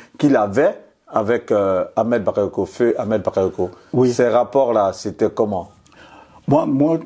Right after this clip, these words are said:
Speaker 2: moi, Ahmed, déjà, je connaissais Ah-, Ahmed, mais il n'y avait pas de rapport entre nous. Mais je savais qu'à l'époque, Ahmed était étudiant au Burkina. Et je savais qu'Ahmed faisait partie, euh, comment on appelle, du Messie du Burkina. Donc Ahmed, re-, quand il revenait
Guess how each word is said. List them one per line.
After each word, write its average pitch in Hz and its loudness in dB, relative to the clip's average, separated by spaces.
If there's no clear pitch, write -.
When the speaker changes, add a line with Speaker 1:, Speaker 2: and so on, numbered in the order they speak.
Speaker 2:
moi, 151 2
Ahmed, 135 0
déjà, 135 0
je - -16
connaissais 123 -2
Ah-, 123 0
Ahmed, 123 -2
mais 120 -2
il 113 -4
n'y 110 -2
avait 110 -6
pas 139 0
de 123 -6
rapport 117 -4
entre 117 -10
nous. 104 -6
Mais 117 2
je 165 -2
savais 143 0
qu'à - 0
l'époque, 131 0
Ahmed 127 2
était 139 0
étudiant 131 0
au 123 -2
Burkina. 107 -6
Et 113 4
je 110 0
savais 120 2
qu'Ahmed 135 2
faisait 131 0
partie, 147 -2
euh, 117 2
comment 147 2
on 123 0
appelle, 127 0
du 127 2
Messie 160 2
du 120 0
Burkina. 117 0
Donc - 0
Ahmed, 139 2
re-, 131 2
quand 185 0
il 143 2
revenait 143 2